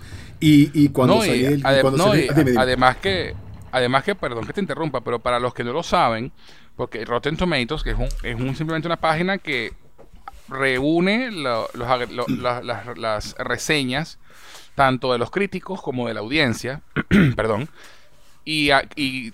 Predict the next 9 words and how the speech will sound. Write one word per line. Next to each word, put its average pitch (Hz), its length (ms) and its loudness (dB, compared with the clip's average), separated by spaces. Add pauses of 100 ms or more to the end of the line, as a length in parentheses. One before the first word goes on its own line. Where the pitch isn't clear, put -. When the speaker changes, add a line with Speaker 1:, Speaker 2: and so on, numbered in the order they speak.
(160)
Speaker 2:
determina 123 560 0
en 135 140 -2
un 107 100 -2
porcentaje 156 760 0 (580)
qué 151 180 -2
tanto 170 640 0
gusta 190 480 0
o 131 140 0
no 127 300 0